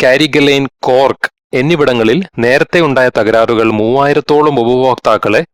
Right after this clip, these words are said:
ബാധിച്ചു. കടൽ തീരത്തെ മറികടക്കുന്ന തിരമാലകളിൽ നിന്ന്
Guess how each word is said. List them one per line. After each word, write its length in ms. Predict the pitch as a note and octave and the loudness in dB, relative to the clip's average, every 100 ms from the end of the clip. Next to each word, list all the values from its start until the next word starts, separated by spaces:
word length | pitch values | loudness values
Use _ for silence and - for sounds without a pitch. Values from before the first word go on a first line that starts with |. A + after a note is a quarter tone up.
| - | -2
ബാധിച്ചു. 500 | G2 G2+ G2+ - F#3 _ _ _ - | 0 0 -2 -4 -8 _ _ _ -2
കടൽ 180 | B2 C#3 | 0 0
തീരത്തെ 380 | C#3+ C#3+ C#3+ D3 | 0 -2 0 0
മറികടക്കുന്ന 600 | C3 A#2+ C#3 B2 - A#2+ | 2 2 2 0 0 -2
തിരമാലകളിൽ 800 | A#2 A#2+ A#2+ C3 C3+ C#3 C#3+ C3 | -2 -2 0 0 2 2 0 0
നിന്ന് 320 | A2 G#2 D#3+ | -2 -2 -4